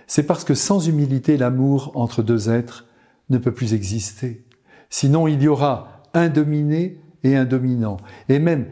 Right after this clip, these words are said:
l'estime auquel a droit tout homme ne sera plus possible. Aussi, nous sommes prévenus, qui s'abaisse sera élevé par Dieu, qui s'élève sera abaissé par Dieu.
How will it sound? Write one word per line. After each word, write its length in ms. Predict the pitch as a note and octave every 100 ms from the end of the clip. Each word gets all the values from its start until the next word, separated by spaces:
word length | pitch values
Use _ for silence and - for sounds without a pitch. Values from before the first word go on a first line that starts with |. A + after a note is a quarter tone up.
| -
l'estime 560 | C#3 F3 - - G#3 E3+
auquel 280 | C#3 D#3 C#3
a 40 |
droit 200 | B2+ B2+
tout 320 | - C3+ -
homme 120 | D3+ C3+
ne 60 |
sera 300 | A#2+ A#2+ A2
plus 120 | A2
possible. 840 | G#2 G#2 F2+ - F#2+ F#2 - F#2 - _ _ _ _ _ _ _ B2+
Aussi, 260 | B2 D3+
nous 80 | C3+
sommes 240 | C3+ B2+
prévenus, 540 | - B2 A#2+ B2+ D#3 G3+ - - _ _ _ _ _
qui 120 | - B2+
s'abaisse 1000 | C#3+ C3+ C3+ - - - - - _ _ _ _ _ _ _ _ _ _ _ _
sera 480 | - A#2+ A2+ A#2 -
élevé 440 | C3 A2 G2 A2 -
par 260 | - G2+
Dieu, 460 | F#2+ E2+ G#2 E3+ - _ _ _ _
qui 100 | -
s'élève 600 | G#2+ - B2 A2+ A2+ D3+ - _ _
sera 380 | - - A2 A#2+ -
abaissé 560 | D3 C3+ B2 - G2+
par 340 | G2 - A2 G#2
Dieu. 260 | F2 F2